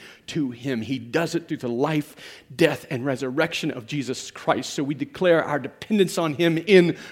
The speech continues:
Christ. We declare our devotion to him in Christ. And in Christ we find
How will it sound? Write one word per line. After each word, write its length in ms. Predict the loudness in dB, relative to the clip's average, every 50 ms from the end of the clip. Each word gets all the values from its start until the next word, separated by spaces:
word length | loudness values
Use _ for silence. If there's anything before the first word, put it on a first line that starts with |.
| -10 -8
Christ. 420 | -2 6 8 8 8 8 6 2
We 80 | 0 2
declare 360 | 2 2 6 6 8 8 8
our 160 | 8 8 6
devotion 540 | 6 6 2 4 6 6 6 6 4 -2 -4
to 140 | -2 -2 0
him 220 | 0 0 0 -2 -4 -8 -14 -2 6
in 340 | 8 10 10 10 8 4 -2 -10 -16 -14 -8
Christ. 440 | 0 8 10 10 10 10 8 4 6
And 80 | 6
in 160 | 6 4 4
Christ 440 | 0 0 4 6 6 6 6 4 0
we 140 | 0 0 0
find 580 | -2 -6 0 6 8 8 10 10 8 6 2